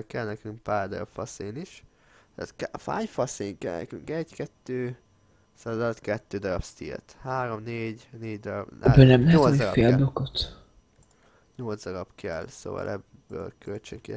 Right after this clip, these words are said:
Speaker 1: hogy gyorsabban legyünk kész. Tehát négy. Legyen igaz, ennyit kell belerakni, hogy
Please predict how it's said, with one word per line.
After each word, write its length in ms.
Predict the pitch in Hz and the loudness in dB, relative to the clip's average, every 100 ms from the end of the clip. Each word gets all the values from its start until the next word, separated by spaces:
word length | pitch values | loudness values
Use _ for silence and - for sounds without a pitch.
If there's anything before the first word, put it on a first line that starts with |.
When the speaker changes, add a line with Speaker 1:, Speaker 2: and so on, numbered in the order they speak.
| 131 | -10
Speaker 1:
hogy 140 | 110 | -12
gyorsabban 840 | 107 104 107 - 110 120 107 110 110 | -10 -10 -10 -10 -14 -10 -12 -12 -12
legyünk 360 | 110 104 107 110 | -12 -10 -12 -14
kész. 480 | - 120 165 - - _ _ _ _ - | -12 -10 -10 -12 -18 _ _ _ _ -20
Tehát 360 | - 50 - 127 | -14 -12 -12 -10
négy. 300 | 143 131 113 _ _ _ _ _ _ _ _ _ _ _ _ _ - | -8 -8 -10 _ _ _ _ _ _ _ _ _ _ _ _ _ -16
Legyen 180 | 113 101 | -10 -10
igaz, 420 | 110 101 76 - | -8 -8 -10 -8
ennyit 320 | 107 104 92 | -6 -6 -10
kell 180 | - 95 | -8 -6
belerakni, 560 | 95 95 92 92 - 101 | -4 -6 -6 -8 -12 -12
hogy 220 | 120 104 | -10 -10